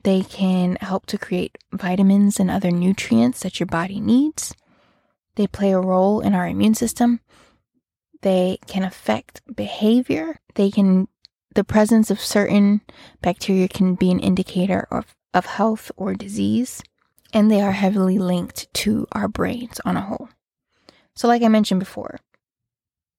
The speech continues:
your genes versus your microbiome's genes. They have a hundred fifty times more genes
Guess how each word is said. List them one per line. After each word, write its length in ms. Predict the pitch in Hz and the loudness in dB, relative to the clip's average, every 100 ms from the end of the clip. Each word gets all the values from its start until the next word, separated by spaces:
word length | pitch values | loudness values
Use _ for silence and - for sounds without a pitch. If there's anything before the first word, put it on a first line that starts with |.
| - | -6
your 240 | 214 220 | 2 2
genes 380 | 214 220 220 214 | 4 4 4 4
versus 340 | 185 185 185 | 2 0 0
your 100 | 190 | 0
microbiome's 720 | 180 175 - 190 226 180 214 - | 0 -2 -4 -8 -6 -6 -6 -8
genes. 540 | - - - - - 247 | -8 -10 -12 -12 -10 0
They 180 | 185 | 2
have 240 | 190 185 180 | 2 2 2
a 80 | 190 | 4
hundred 280 | 190 196 | 4 2
fifty 280 | - 190 190 | 0 -2 -2
times 420 | - 196 196 196 | -4 -6 -6 -4
more 140 | 190 190 | 0 0
genes 460 | 190 185 180 208 | 0 -2 -4 -10